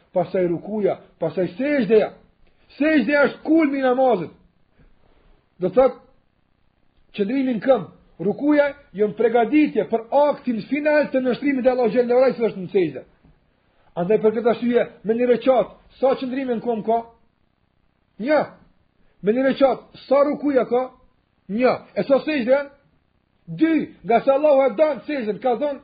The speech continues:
"Edhe një herë e bën për mua." Në kiam ka një, ruku ka një, dy sejdë janë. Për çfarë arsye? Nga se robi është mas afër te Allahut aty, e Allahu xhalla ka qef që robi me ne sa më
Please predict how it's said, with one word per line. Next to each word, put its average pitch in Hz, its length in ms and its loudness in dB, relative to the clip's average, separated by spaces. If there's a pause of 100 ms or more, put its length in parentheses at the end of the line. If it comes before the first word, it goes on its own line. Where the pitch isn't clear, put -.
"Edhe 226 200 0
një 240 140 -2
herë 220 160 0
e 175 40 -4
bën 180 120 -2
për 156 140 -6
mua." 117 160 -16 (1700)
Në 165 160 -6
kiam 285 340 2
ka 254 140 2
një, 294 240 0 (320)
ruku 226 400 0
ka 277 160 2
një, 302 180 -2 (260)
dy 311 280 0
sejdë 285 320 -2
janë. 220 220 0 (220)
Për 175 120 -8
çfarë 262 200 2
arsye? 220 260 -4 (300)
Nga 190 160 0
se 196 200 2
robi 233 320 0
është 185 160 -6
mas 269 220 0 (100)
afër 240 380 -2
te 233 100 -2
Allahut 220 320 0
aty, 214 220 0 (280)
e 180 60 2
Allahu 202 480 2
xhalla 226 400 0
ka 208 140 2
qef 214 280 0
që 208 120 2
robi 208 180 2
me 208 60 -4
ne 208 120 -2
sa 214 220 -2
më 190 140 -2